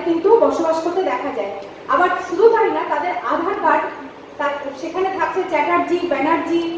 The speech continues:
এইরকম নাম, অথচ তাদের স্ক্যান করে দেখা যাচ্ছে সে একটা, মানে, আহ, অন্য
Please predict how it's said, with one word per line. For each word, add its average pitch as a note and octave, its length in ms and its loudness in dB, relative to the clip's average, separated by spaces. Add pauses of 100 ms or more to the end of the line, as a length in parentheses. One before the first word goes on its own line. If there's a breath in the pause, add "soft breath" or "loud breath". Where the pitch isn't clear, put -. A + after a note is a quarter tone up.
(180)
এইরকম F#4+ 420 4 (100)
নাম, B3+ 140 0 (500)
অথচ F#4+ 260 4 (320)
তাদের D4+ 360 0
স্ক্যান E4+ 340 2
করে G#4 300 6
দেখা F4 180 2
যাচ্ছে D#4+ 340 -2
সে - 160 -4
একটা, E4 340 -4 (500)
মানে, C#4 180 -2 (160)
আহ, B3+ 680 0
অন্য F#4+ 140 8